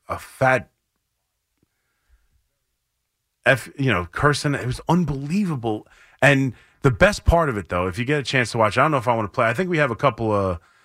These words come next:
of clips. I don't know if we'll play it or not. But the best part is the promo leading up to it. That, this is what, and Stephen A. Smith's just overall demeanor through it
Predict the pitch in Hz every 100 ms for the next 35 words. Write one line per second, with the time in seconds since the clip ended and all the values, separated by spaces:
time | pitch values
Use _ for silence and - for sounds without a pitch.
0 | _ - - 135 110 - 131 123 101 87
1 | - 90 82 78 78 78 - _ _ -
2 | 117 - _ _ _ _ _ _ _ _
3 | _ _ _ _ _ _ _ _ - 127
4 | 104 175 190 - 170 151 110 104 - 151
5 | 151 120 107 120 110 104 101 - - _
6 | _ _ _ _ - 151 135 170 147 175
7 | 131 131 - 190 175 160 131 - 123 98
8 | - 123 107 - 127 117 117 107 104 98
9 | 92 82 87 90 101 135 107 82 - 80
10 | 73